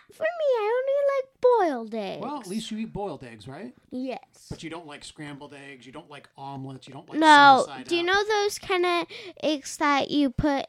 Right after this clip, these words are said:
Speaker 1: in the something, like those eggs that you have to take 'em out? I
Speaker 2: Yeah.
Speaker 1: forget the name.
Speaker 2: Okay.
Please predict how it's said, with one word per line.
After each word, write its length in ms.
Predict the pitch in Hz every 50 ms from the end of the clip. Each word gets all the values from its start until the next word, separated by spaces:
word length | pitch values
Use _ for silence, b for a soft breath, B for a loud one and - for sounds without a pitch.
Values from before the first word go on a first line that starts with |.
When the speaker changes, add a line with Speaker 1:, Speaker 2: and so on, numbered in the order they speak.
| -
Speaker 1:
in 420 | 240 254 262 262 262 262 262 254 - _ -
the 460 | - 247 262 247 247 247 247 247 - - _ _
something, 840 | - - - - 240 240 247 254 247 - - 254 254 247 240 240 240 B 339 339 320 302 262 B
like 200 | - 240 233 -
those 260 | - 240 233 226 - -
eggs 280 | - 233 240 220 - -
that 180 | 240 226 -
you 60 | 208 220
have 180 | 214 214 _
to 160 | - - 208 190 _
take 340 | - - 240 214 202 - -
'em 280 | 214 208 208 208 202
out? 580 | 196 185 185 185 185 190 196 202 214 208 - _ _ _ - -
I 120 | 220 226
Speaker 2:
Yeah. 80 | 233 233
Speaker 1:
forget 320 | 269 262 240 247 240 233 -
the 80 | 233
name. 800 | 226 220 208 202 196 196 196 196 202 214 240 269 294 330 359 427 -
Speaker 2:
Okay. 520 | - - - 120 113 113 120 156 196 180